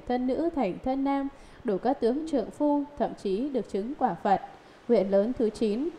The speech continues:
nguyện về sau khi ta thành Phật, sẽ khiến cho các hữu tình thoát khỏi lưới ma bao phủ,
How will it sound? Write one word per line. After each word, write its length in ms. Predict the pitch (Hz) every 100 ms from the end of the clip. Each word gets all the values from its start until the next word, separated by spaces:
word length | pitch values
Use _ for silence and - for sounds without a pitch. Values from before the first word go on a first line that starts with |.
| -
nguyện 200 | 208 180
về 160 | 180
sau 240 | 175 277 285
khi 160 | 302
ta 200 | 294 294
thành 240 | 294 208 170
Phật, 180 | - 180 - - -
sẽ 180 | - 262
khiến 360 | 240 214 277 302
cho 100 | 302
các 260 | 320 330
hữu 200 | 285 247 302
tình 240 | 214 180 151
thoát 180 | - 294
khỏi 180 | 285 170
lưới 140 | 175 208
ma 280 | 269 294 294
bao 200 | 277 285
phủ, 220 | 240 202